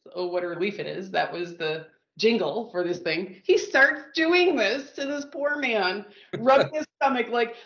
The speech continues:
"Plop, plop, fizz, fizz." And I'm like, I literally <laughs> did a three sixty and walked out. Like, I'm like, "I'm not with him." Well, it turns out the guy, like, just stops him. And honest to God,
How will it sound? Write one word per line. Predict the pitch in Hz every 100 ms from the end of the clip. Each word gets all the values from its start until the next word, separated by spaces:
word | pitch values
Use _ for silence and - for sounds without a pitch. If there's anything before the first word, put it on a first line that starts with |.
| _
"Plop, | - 359 349 349 -
plop, | 370 320 262 240 247 - _ -
fizz, | 427 415 415 392 - -
fizz." | 349 311 247 240 302 302 -
And | 269
I'm | 277 277
like, | 285 - _ _ _ -
I | 247 269 262
literally | 254 294 311 302 - 220 208
<laughs> |
did | 226 220
a | -
three | 202 240 277 -
sixty | 240 - - 226
and | 208 208
walked | 208 220 226
out. | 226 208 214 - 359
Like, | 202 -
I'm | - -
like, | -
"I'm | 240 233 220
not | 196 202
with | 220 -
him." | 226 220 _ - - -
Well, | 254 262 262
it |
turns | 285 294 285 240
out | 240 233 233
the |
guy, | 214 220 233 226
like, | 233 226 - _ _ -
just | 254 - -
stops | 240 233 247 -
him. | 170 160 165 _ _ _ _ _ _
And | 220 220 -
honest | 226 254 -
to | 254
God, | 214 185 170